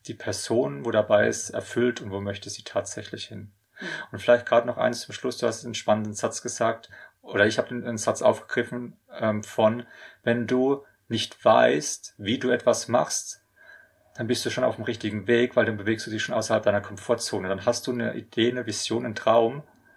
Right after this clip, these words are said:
Speaker 1: weißt aber nicht, wie das geht, und dann bist du schon außerhalb deiner Komfortzone. Dann darf du, darfst du einfach mal vergessen, das Wie ist egal,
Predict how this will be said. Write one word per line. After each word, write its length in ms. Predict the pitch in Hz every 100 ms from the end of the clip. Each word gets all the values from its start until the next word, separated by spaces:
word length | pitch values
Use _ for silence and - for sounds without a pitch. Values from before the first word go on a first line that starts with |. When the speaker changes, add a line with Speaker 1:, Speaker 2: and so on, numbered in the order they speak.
| _
Speaker 1:
weißt 220 | 113 110
aber 160 | 120 110
nicht, 260 | 110 - 123
wie 80 |
das 240 | 127 131 -
geht, 240 | 117 127
und 60 | 123
dann 100 | 117
bist 160 | 113
du 40 | 110
schon 140 | -
außerhalb 320 | - 107 110
deiner 160 | 110 104
Komfortzone. 680 | - 104 - 101 - 101 98
Dann 100 | 101
darf 140 | 101
du, 100 | -
darfst 500 | 98 - 107 101 -
du 140 | 113 110
einfach 380 | 113 - 117 - - - - - -
mal 120 | 110
vergessen, 560 | - 101 117 117 139 120
das 240 | 107 -
Wie 180 | 110 151
ist 140 | -
egal, 560 | 120 113 110 131 160